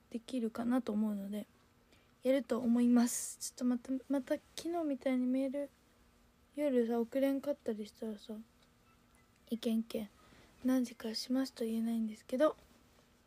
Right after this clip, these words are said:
夜もまたしようと思うので、まあ、メールに送れたら一番いいですけどね。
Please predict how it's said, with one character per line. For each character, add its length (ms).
夜 120
も 120
ま 140
た 100
し 140
よ 80
う 40
と 140
思 160
う 20
の 80
で、 80
ま 100
あ、 20
メ 180
ー 40
ル 100
に 120
送 160
れ 80
た 140
ら 100
一 100
番 120
い 20
い 60
で 60
す 100
け 80
ど 100
ね。 80